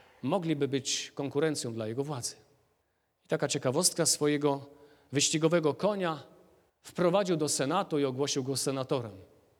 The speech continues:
Następnym był Klaudiusz. Przeżył swoich, e, rówieśników tylko dlatego, że był ułomny i uważany za upośledzonego, więc niegroźnego.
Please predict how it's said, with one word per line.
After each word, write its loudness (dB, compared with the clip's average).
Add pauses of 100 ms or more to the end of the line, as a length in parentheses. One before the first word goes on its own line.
(580)
Następnym 2
był 6
Klaudiusz. 2 (760)
Przeżył 2
swoich, 0
e, 0 (420)
rówieśników 0
tylko 2
dlatego, 0
że 0
był 0
ułomny 2
i 0
uważany 0
za 0
upośledzonego, 2
więc 0
niegroźnego. 2